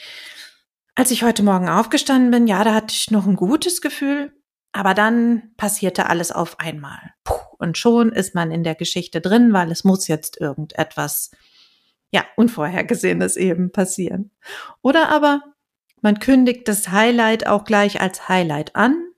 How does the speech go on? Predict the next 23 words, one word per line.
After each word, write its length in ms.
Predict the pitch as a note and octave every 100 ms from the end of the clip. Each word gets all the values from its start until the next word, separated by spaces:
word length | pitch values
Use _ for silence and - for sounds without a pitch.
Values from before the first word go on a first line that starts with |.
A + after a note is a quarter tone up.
| _
Das 180 | F#3 F#3+
macht 260 | F3 -
zum 140 | - E3+
Beispiel 340 | D#3 - D3+
mein 200 | C3+ C3
Junior 420 | D#3 B3+ D4 B3+
sehr, 220 | B3 A#3+ A3+
sehr 160 | A3+
gern. 460 | A3 G#3 G#3 G#3 G#3 - -
Der 100 | F#3
kommt 340 | F#3 F#3 F#3 A3
rein 320 | C4 D#4+ D#4
und 100 | A3+
sagt, 280 | D4+ G#3 _ - -
„Weißt 340 | A#3+ E4+ G4+ -
du, 140 | C#4+
was 240 | C#4 C4+
mir 280 | A#3+ F4 F#4
heute 260 | D4+ - B3
krasses 480 | - C#4 E4 C#4 -
passiert 540 | G#3 - C4+ F#4 F#4
ist?“ 480 | D4 E4 E4+ - - - -
<laughs> 20 | -